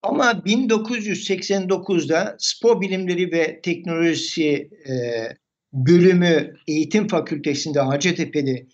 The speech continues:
kurulduğu zaman tabii çok şeyler söylendi. İlk önce, "Yok spor mühendisliği olsun," falan filan.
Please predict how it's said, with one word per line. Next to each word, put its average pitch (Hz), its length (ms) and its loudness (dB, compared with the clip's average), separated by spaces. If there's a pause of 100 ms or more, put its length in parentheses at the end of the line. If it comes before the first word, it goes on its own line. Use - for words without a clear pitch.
(200)
kurulduğu 180 600 4
zaman 160 440 0 (720)
tabii 190 580 0
çok 269 340 -2
şeyler 202 760 0
söylendi. 123 760 -8
İlk 170 300 -8
önce, 165 260 2
"Yok 175 440 -2
spor 180 380 -4
mühendisliği 165 580 0
olsun," 156 260 -2
falan 151 320 2
filan. 185 380 0